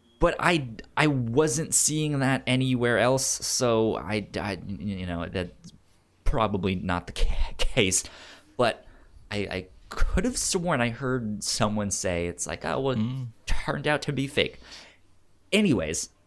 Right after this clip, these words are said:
Speaker 2: <laughs>
Speaker 1: uh, yeah, and, and so, like, all of this stuff came out, and we thought that was it.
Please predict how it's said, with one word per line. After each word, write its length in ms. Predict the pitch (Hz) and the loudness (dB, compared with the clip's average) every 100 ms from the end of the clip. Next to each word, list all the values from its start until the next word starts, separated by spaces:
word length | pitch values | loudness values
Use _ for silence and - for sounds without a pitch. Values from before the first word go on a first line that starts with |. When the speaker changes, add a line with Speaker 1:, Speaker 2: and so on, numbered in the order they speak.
| _ _ _ _ - | _ _ _ _ -4
Speaker 2:
<laughs> 100 | 120 104 - - | 2 2 0 0
Speaker 1:
uh, 360 | 110 107 101 90 - _ _ _ _ _ _ _ _ | 2 4 2 0 -6 _ _ _ _ _ _ _ _
yeah, 300 | 147 185 131 - | 0 0 0 0
and, 200 | 123 123 | -2 0
and 300 | 120 117 113 | -2 -2 -2
so, 160 | 147 120 | 0 0
like, 160 | 117 | 0
all 180 | 104 127 | 0 0
of 60 | 127 | 2
this 140 | 123 | 0
stuff 380 | - 123 - - - _ _ _ - | 2 0 -2 -10 -20 _ _ _ -6
came 420 | - - 104 104 | -2 2 2 2
out, 200 | 120 - | 0 0
and 100 | 101 | -2
we 100 | 98 | -4
thought 320 | - 104 92 | -2 -2 -2
that 140 | - 90 | -4 -4
was 160 | 95 | -2
it. 260 | 110 113 - | 0 0 -2